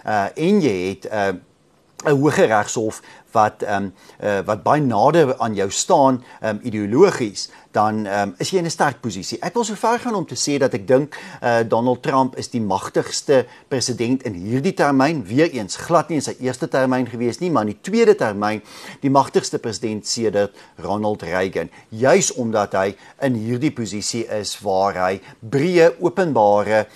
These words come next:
maar ook politieke, ehm, steun, eh, geniet. Baie belangrik is dat, eh, die Amerikaanse politiek tans besig is om wesenlik te verander. En ek dink daar's 'n verskuiwing wat saam met Trump plaasgevind het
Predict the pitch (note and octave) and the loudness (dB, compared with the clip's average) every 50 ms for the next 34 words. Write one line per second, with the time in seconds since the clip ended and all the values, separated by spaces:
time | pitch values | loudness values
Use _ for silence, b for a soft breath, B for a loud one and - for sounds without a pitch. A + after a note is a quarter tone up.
0 | B B B B G2+ G#2 - - D#3 C#3 C3+ - - - - A2+ A2+ A2+ A2 - | B B B B -2 -2 -2 0 0 0 0 0 -2 -8 -6 -6 -4 -4 -6 -6
1 | - E3+ - D#3 A2+ D#2+ - B B B B B B B G2+ G2+ G2 G2 F2+ - | -8 -4 0 0 0 0 0 B B B B B B B -2 -2 -2 -4 -6 -6
2 | - - - A#2 G2+ F#2+ F#2+ F#2+ - B B B B G2+ F#2+ F2+ F2 - A2+ F2+ | -8 -8 -6 -4 -4 -4 -4 -6 -10 B B B B -4 -4 -4 -4 -6 -6 -6
3 | F2 D#2+ - _ - B B B B B B B _ _ _ _ - - D#3+ A3+ | -8 -10 -12 _ -20 B B B B B B B _ _ _ _ -6 -2 0 2
4 | C4+ C4 - - B2+ A2 G#2 A#2 D3 F3+ F#3 D3+ A#2+ G#2 F#2+ - - - A2 A2+ | 2 2 2 2 4 4 4 4 4 2 2 2 2 0 -2 -4 -6 -8 -6 -6
5 | G2 - - - - - G#2 G2 G2+ G2+ - - - - G2 G2 G#2 G2+ G2 G2 | -4 -6 -8 -8 -4 -2 -2 -2 -2 -4 -8 -16 -18 -14 -10 -8 -6 -4 -4 -4
6 | G2 G2 G2+ F#2 A2 G#2 - A#2 A2+ A2+ A2 - - F3 G3 A3+ B3 - - - | -2 -4 -4 -4 -6 -6 -6 -6 -6 -6 -8 -8 -8 -6 -4 -4 -4 -4 -6 -8
7 | - C3+ B2+ A2+ G#2+ - - A#3 D#3+ - _ _ B B B B B - F3 F3 | -6 -4 -4 -4 -4 -6 -6 -8 -8 -8 _ _ B B B B B -2 0 0
8 | E3+ B2+ - - A#2+ A#2 A#2 - - D#3 - D3 C3+ - - - C#3 A#2+ A2 F2 | 0 -4 -6 -6 -4 -4 -2 -2 -2 -4 -2 -4 -4 -4 -4 -6 -6 -6 -6 -6
9 | G2 A2 A2+ A2 - C#3 B2 A2 G#2 - - G#2+ - - G#2 - - G#2+ A2 G#2 | -6 -6 -6 -4 -2 -2 -2 -2 -4 -6 -8 -12 -10 -10 -10 -6 -4 -4 -2 -2
10 | F#2+ F2 D#2+ D2 B B B B B B B C#3+ D#3 - B3+ C4 C#4 A#3 G#3+ G#3+ | -2 -4 -4 -6 B B B B B B B -4 -2 0 0 2 2 2 2 2
11 | G#3+ A3 - G#3 E3 - - - - - G3 G3+ G#3 F#3 G3 G#3 G3 F#3+ C3+ C3 | 0 -2 -6 -4 -4 -2 -2 -2 0 0 2 2 2 2 2 2 2 2 2 2
12 | A#2+ A#2 - - - E3+ D#3+ D#3+ D#3+ D#3 D#3 - E3+ C#3+ C#3+ C3+ B2+ - C#3+ C3+ | 0 0 -2 -4 -2 0 0 0 -2 -2 -6 -4 -2 0 0 0 0 2 2 4
13 | B2 A#2+ - - B2+ - - A2+ G#2 - A2+ A2 G#2 B | 4 4 2 -2 -6 -4 -4 -4 -2 -2 -4 -4 -4 B